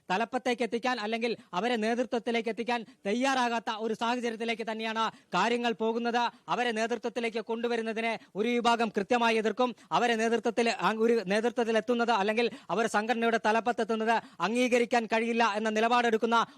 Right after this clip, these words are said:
ഒരു വലിയ വിഭാഗം അമ്മയ്ക്കകത്തുണ്ട്. ഞാൻ നേരത്തെ പറഞ്ഞതുപോലെ നടൻ ജഗദീഷ്, ജഗദീഷ് തന്നെയാണ് ഈ പ്രവർത്തനത്തിന് ചുക്കാൻ പിടിക്കുന്നത് എന്നാണ് നമുക്ക് മനസ്സിലാക്കാൻ കഴിയുന്നത്. ജഗദീഷും ശ്വേതാ മേനോൻ അടക്കമുള്ള ഒരു കൂട്ടം അവർക്ക്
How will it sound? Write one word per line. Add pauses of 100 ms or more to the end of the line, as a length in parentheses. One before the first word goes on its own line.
ഒരു
വലിയ
വിഭാഗം (180)
അമ്മയ്ക്കകത്തുണ്ട്. (200)
ഞാൻ
നേരത്തെ
പറഞ്ഞതുപോലെ (180)
നടൻ
ജഗദീഷ്, (180)
ജഗദീഷ്
തന്നെയാണ് (180)
ഈ
പ്രവർത്തനത്തിന്
ചുക്കാൻ
പിടിക്കുന്നത്
എന്നാണ്
നമുക്ക്
മനസ്സിലാക്കാൻ
കഴിയുന്നത്. (260)
ജഗദീഷും (220)
ശ്വേതാ
മേനോൻ
അടക്കമുള്ള (180)
ഒരു
കൂട്ടം
അവർക്ക്